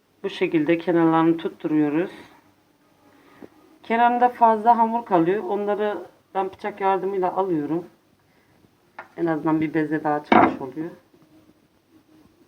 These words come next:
Şimdi kenarı kalın olmasın diye bu şekilde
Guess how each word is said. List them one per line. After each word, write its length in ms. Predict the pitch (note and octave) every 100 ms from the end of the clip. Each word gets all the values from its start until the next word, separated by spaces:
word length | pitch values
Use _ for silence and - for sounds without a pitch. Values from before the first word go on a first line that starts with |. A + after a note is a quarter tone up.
| _ _ _ - - _ _
Şimdi 220 | F3+ E3
kenarı 380 | - F3 E3+ E3
kalın 280 | E3+ F3 F3
olmasın 580 | F3 D#3+ D3+ - D3+ C#3+
diye 160 | E3+ - - - - - - - _ _ _ _ _ _ _ _ _ _ _ _ _ - - _ _ - - -
bu 60 |
şekilde 560 | - D#3+ D3+ C3+ C#3